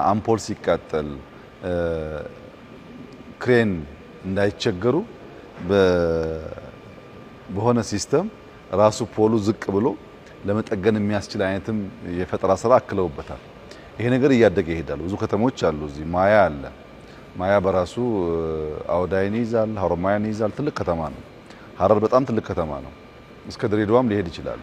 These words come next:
እና ኢስት ፓርቱን ብቻ ከቨር የሚያደርግ ኢንዱስትሪ እንኳን ቢሆን በጣም ትልቅ ማርኬት ነው ያለው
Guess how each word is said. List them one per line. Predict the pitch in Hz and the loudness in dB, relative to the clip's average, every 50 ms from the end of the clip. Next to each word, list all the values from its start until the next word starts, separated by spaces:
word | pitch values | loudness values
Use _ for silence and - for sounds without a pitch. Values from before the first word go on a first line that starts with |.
| - | -10
እና | - 92 98 101 - | -8 -6 -4 -2 0
ኢስት | 147 143 135 - - - | 0 0 0 -2 -4 2
ፓርቱን | - 123 117 107 - - 107 104 | 4 4 4 4 2 -2 -4 -2
ብቻ | 117 120 - - 120 120 - - - - - - - - - - - - - - | -2 -4 -4 -2 -2 -2 -2 -4 -12 -20 -20 -20 -20 -20 -20 -20 -20 -20 -12 -4
ከቨር | - 135 120 123 123 117 | 0 2 6 6 6 6
የሚያደርግ | 117 113 107 104 104 101 95 92 | 4 4 2 2 2 2 0 0
ኢንዱስትሪ | 101 98 98 98 - - 110 | -2 0 -2 -2 -2 -4 -4
እንኳን | 104 95 - 110 110 117 | -4 0 0 0 0 0
ቢሆን | 120 127 123 131 151 247 - - | 2 2 4 4 4 2 0 -4
በጣም | 110 107 110 151 175 | -6 -2 0 0 0
ትልቅ | 165 135 110 - - | 0 -2 -4 -2 -2
ማርኬት | - 101 92 92 - 95 82 | 0 0 0 -2 -2 -8 -10
ነው | - 85 76 | -8 -10 -10
ያለው | 73 69 69 67 | -10 -10 -12 -14